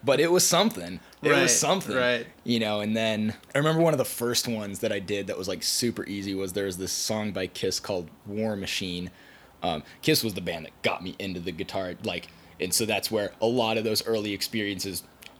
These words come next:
Speaker 1: are gonna be kind of wrapped around that
Speaker 2: Sure.
Speaker 1: band. Um, but there was a song, War Machine, that I think was on Creatures of the Night, but I saw them do it live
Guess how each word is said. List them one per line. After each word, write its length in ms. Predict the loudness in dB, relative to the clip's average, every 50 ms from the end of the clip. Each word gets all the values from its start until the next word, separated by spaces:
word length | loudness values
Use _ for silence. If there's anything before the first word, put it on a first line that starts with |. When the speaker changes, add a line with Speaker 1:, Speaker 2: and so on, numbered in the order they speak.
| -6 -2
Speaker 1:
are 140 | -2 -2 0
gonna 160 | 0 -2 -2
be 180 | -4 -4 -6 -8 -12 -18 -12
kind 160 | -8 -8 -8
of 60 | -8 -8 -12 -18 -20 -10 -8
wrapped 400 | -6 -4 -4 -4 -4 -4 -6 -6
around 300 | -6 -6 -8 -10 -10 -8
that 160 | -8 -8 -6
Speaker 2:
Sure. 360 | -2 0 0 2 2 0 -2
Speaker 1:
band. 20 | -4 -8 -14 -20 -20 -20 -4 0
Um, 500 | 2 4 4 4 2 0 -2 -4 -6 -8 -4 -2
but 160 | 0 0 2
there 80 | 2 2
was 100 | 2 2
a 40 | 2
song, 280 | 2 2 0 0 -2 0 2
War 160 | 4 4 4
Machine, 640 | 2 2 0 0 0 0 0 0 -2 -4 -6 -8 -10 -14 -20 -20 -20 -20 -20 -20 -8 -6
that 80 | -6
I 20 | -6
think 280 | -4 -2 -2 0 0
was 140 | 0 0 0
on 200 | -2 -2 -4 -6 -8
Creatures 640 | -10 -12 -10 -6 -4 -4 -2 -2 -4 -4 -4 -4
of 140 | -6 -6 -6
the 100 | -6 -6
Night, 540 | -4 -4 -4 -4 -4 -4 -4 -6 -6 -8 -6
but 100 | -4 -2
I 20 | 2
saw 240 | 2 2 2 2 4
them 180 | 4 4 4
do 180 | 4 4 4 4
it 120 | 2 2
live 920 | -2 -6 -6 -4 -2 0 0 2 2 2 0 0 -2 -2 -2 -4 -6 -10 -16